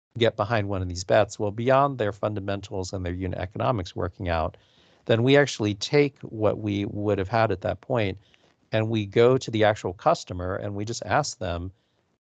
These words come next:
you know, uh, how interested they are in buying it. So we're not pitching them. We're not the entrepreneur. We don't need to make the sale. But at the point that you know the physics change, then you know what the cost is gonna be for a producer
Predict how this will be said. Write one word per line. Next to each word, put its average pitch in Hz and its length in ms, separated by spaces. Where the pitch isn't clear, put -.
you 113 120
know, 90 480
uh, 90 240
how 107 220
interested 107 400
they 101 120
are 95 120
in 90 100
buying 92 340
it. - 160
So 117 100
we're 107 100
not 160 200
pitching 120 300
them. 127 180
We're 104 120
not 104 180
the 110 100
entrepreneur. 98 580
We 95 120
don't 90 240
need 98 280
to 107 80
make 98 200
the - 80
sale. 104 400
But 110 200
at 117 120
the 113 100
point 147 300
that - 160
you 110 120
know 101 360
the 92 100
physics 123 400
change, 87 440
then 95 160
you 95 120
know 104 220
what 104 180
the 101 80
cost 104 460
is 95 100
gonna 92 220
be 90 260
for 85 220
a 85 40
producer 85 640